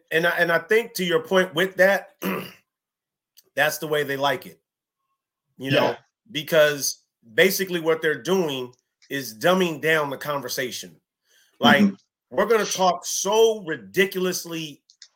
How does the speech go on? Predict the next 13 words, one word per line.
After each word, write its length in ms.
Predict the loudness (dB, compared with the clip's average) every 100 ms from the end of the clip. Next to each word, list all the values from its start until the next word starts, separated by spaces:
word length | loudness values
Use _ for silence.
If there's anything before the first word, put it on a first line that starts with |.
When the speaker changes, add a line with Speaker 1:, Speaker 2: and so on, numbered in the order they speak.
| _ 4
Speaker 1:
asinine 880 | 4 4 0 -6 -8 -10 -14 -18 _ _ _ _ -8
Speaker 2:
Yeah. 180 | -4 -4 -2
Speaker 1:
that 300 | 2 2 0 -14 _ _ _ _ _
you 180 | -4 4
don't 260 | 4 4
wanna 360 | -2 0 0 -2
belittle 520 | -8 -10 -6 -4 -4
yourself 640 | -6 -8 -6 -4 -2 -4 -6
into 280 | -6 -6 -4
that 200 | -4 -4
conversation. 720 | -6 -8 -6 -4 -4 -4 -2
Speaker 2:
And 80 | 0
see, 160 | 0